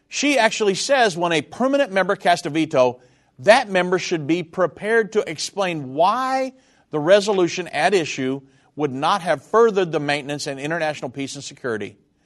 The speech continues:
Well, fine. You might be able, you might be, um, able to justify it. We,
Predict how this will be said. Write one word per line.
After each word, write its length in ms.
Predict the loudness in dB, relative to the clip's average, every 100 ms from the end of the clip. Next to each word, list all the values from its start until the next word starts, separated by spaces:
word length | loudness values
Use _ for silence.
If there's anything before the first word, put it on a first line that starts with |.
| _ _ _
Well, 380 | 6 6 4 _ _ _ _ _ _ _ _ _ _ _ _ _ -20 _ -20 -20
fine. 500 | 4 4 6 0 -6 _ _ _ _ _ _ _ -10
You 160 | -4
might 220 | 0 0
be 160 | 2 2
able, 320 | 2 0 -4
you 140 | -6 -2
might 280 | 0 0 0
be, 320 | 0 0 4
um, 640 | 6 6 6 0 -6 -14 -20 _ _ _ -20 -20 _ _ _ 0
able 320 | 2 2 0
to 160 | -4
justify 560 | -2 0 0 0 2 2
it. 100 | 4
We, 320 | 2 2 0